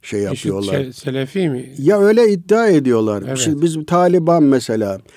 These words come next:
Speaker 2: Hı
Speaker 1: biz
Speaker 2: hı.
Speaker 1: diyor kitapta ne görürsek, hatta mezhebi görüşleri de şey haline getiriyorlar. Dogmatik, hiç tartışılmaz.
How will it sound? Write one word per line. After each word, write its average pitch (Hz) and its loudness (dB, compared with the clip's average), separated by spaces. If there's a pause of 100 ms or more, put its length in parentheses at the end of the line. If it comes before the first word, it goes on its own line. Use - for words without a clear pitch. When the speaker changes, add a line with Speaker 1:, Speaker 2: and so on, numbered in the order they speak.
(140)
Speaker 2:
Hı 143 -8
Speaker 1:
biz 202 0
Speaker 2:
hı. 147 -4
Speaker 1:
diyor 175 4
kitapta 185 0
ne 196 4
görürsek, 156 0 (420)
hatta 185 0
mezhebi 160 2
görüşleri 151 0
de 127 -2
şey 147 -2
haline 110 0
getiriyorlar. 101 -4
Dogmatik, 127 -2
hiç 185 -8
tartışılmaz. 139 -2